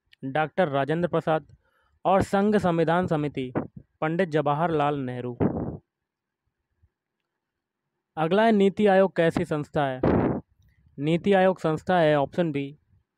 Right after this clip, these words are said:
गैर संवैधानिक। जम्मू कश्मीर भारत संघ का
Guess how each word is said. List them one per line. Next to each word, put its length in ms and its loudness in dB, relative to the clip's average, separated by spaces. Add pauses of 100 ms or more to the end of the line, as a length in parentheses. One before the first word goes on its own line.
गैर 400 0
संवैधानिक। 760 -2 (1900)
जम्मू 300 4
कश्मीर 460 4
भारत 380 -2
संघ 320 -2
का 280 -4